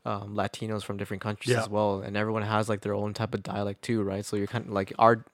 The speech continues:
Speaker 1: I don't know about you, but my dialect is, like, all over the place, man. Sometimes
Speaker 2: Yeah.
Speaker 1: I sound Mexican, <laughs> sometimes I sound Chapin, sometimes I
Speaker 2: <laughs>
Speaker 1: sound Salvadoran, sometimes I sound Puerto Rican or Cuban, whatever the case may be. It's just, like, I'm all over the place.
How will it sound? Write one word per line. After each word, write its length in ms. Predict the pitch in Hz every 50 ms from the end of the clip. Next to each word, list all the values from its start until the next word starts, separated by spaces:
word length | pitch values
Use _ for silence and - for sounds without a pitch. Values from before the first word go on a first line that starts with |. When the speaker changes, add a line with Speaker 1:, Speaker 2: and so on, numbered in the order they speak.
| _ -
Speaker 1:
I 140 | - -
don't 100 | 117 120
know 60 | 120 117
about 200 | 104 104 98 101
you, 140 | 110 110
but 100 | 98 95
my 160 | 95 98 104 113
dialect 360 | 104 104 95 101 107 - -
is, 120 | 101 90
like, 200 | - 95 101 -
all 240 | 104 104 104 101 101
over 200 | 104 107 98 104
the 80 | 95 92
place, 300 | - 101 98 - - -
man. 160 | 98 101 98
Sometimes 380 | - 113 107 104 - 117 127
Speaker 2:
Yeah. 60 | 123 107
Speaker 1:
I 20 |
sound 320 | 98 - - 110 107 107 107
Mexican, 360 | 107 107 - - - 117 104
<laughs> 80 | - 113
sometimes 340 | 107 - - - 143 110
I 80 | 107 101
sound 320 | - - 113 107 113 117
Chapin, 360 | - 101 101 - - 113 110 107
sometimes 320 | - 107 107 107 110 104 107
I 60 | 104
Speaker 2:
<laughs> 120 | 98 -
Speaker 1:
sound 220 | 113 107 117 120 110
Salvadoran, 580 | - 117 110 110 104 - 107 113 113 113 117 - - - - - -
sometimes 340 | - - 127 107 120 120 117
I 80 | 117 104
sound 340 | 101 - - 113 120 117 117
Puerto 280 | - 127 120 113 104
Rican 340 | 101 104 117 120 - - 113
or 60 | 104
Cuban, 260 | - - 117 117 117
whatever 180 | 120 113 113 113
the 80 | 107 110
case 200 | - 113 110 110
may 60 | 120 113
be. 60 | 110 110
It's 100 | 107 110
just, 140 | 113 101 -
like, 120 | 110 - -
I'm 180 | 104 110 117 120
all 160 | 120 107 101
over 180 | 107 107 -
the 80 | - -
place. 360 | - - - - - - -